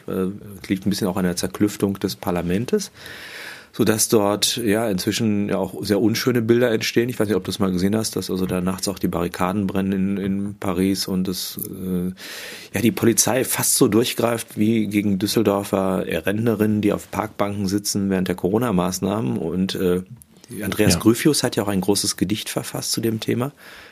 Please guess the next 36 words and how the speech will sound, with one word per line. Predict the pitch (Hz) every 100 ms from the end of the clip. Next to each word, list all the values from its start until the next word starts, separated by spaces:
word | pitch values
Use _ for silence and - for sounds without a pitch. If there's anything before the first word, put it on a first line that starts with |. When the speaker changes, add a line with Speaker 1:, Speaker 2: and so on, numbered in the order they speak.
| _
Speaker 1:
Kennst | - 117
du | 120
Andreas | 113 110 -
Gryphius, | 113 165 160 -
den, | 107 104 107 _ - - - -
Speaker 2:
Nein. | 76
Speaker 1:
den | 98
Barockdichter, | 95 92 107 - 113 - 113
Tränengas | - - 107 120 98 101
des | - -
Vaterlandes, | 95 98 113 110 123 135 -
ein | 92
ganz | 98
berühmtes | - 98 95 92 -
Gedicht? | 101 104 - - - - - - - - -
Egal, | 98 110 92 85 - - -
für | - 160
die | 107
Insider. | 95 - 85 82 - - - - -
Jedenfalls, | 120 117 104 110 110 -
Speaker 2:
Mhm. | 110
Speaker 1:
ähm, | 104 104 101 98 95 - - - -
es | - - 165 123
ist | 127 98
sozusagen, | 117 101 113 104 101
da | 95
versinkt | 92 95 101 101
alles | 104 -
gerade | 107 98
im | 90
Tränengas | - 98 107 101 101 -
und | 92
im | 90
Chaos | - 92 110 139 -
und, | 98 95 92 98
ähm, | 90 87